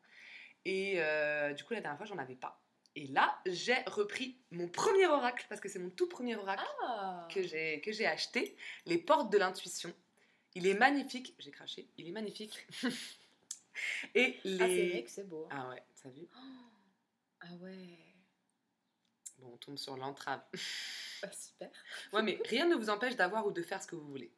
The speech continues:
Speaker 2: Ok, bon, ça
Speaker 1: C'est,
Speaker 2: va.
Speaker 1: ça veut dire c'est, c'est nous qui nous entravons
Speaker 2: Oui,
Speaker 1: tout
Speaker 2: oui,
Speaker 1: seuls.
Speaker 2: oui.
Speaker 1: Mais ça ressemble un peu, ah, il y en a qui sont dans les sens, euh, ok.
Speaker 2: Ah oui. Elles sont très belles,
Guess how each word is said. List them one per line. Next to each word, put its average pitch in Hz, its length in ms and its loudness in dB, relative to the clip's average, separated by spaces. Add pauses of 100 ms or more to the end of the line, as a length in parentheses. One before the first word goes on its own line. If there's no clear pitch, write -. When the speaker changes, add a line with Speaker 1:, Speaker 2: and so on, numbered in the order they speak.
(100)
Speaker 2:
Ok, 220 240 -12
bon, 175 80 -16
ça 185 100 -6
Speaker 1:
C'est, 180 100 2
Speaker 2:
va. 175 60 0
Speaker 1:
ça 185 220 4
veut 170 80 2
dire 185 140 2
c'est, - 280 -2
c'est - 180 -2
nous 240 140 2
qui 233 140 -4
nous 196 140 -2
entravons 170 340 -2
Speaker 2:
Oui, 156 60 -6
Speaker 1:
tout 269 160 0
Speaker 2:
oui, 262 100 0
Speaker 1:
seuls. 262 140 2
Speaker 2:
oui. 320 320 4 (640)
Speaker 1:
Mais 208 240 6
ça 226 140 6
ressemble 294 240 4
un 220 100 8
peu, 254 220 0
ah, 254 100 0
il 269 60 -4
y 233 40 -2
en 185 40 -2
a 185 80 -4
qui - 80 -12
sont 175 100 -14
dans 160 80 -14
les 151 80 -14
sens, - 400 -12
euh, 143 240 -12 (300)
ok. 220 120 -8
Speaker 2:
Ah 233 280 -2
oui. 214 100 -10 (720)
Elles 185 120 -4
sont 180 160 -6
très - 260 -10
belles, 165 180 -12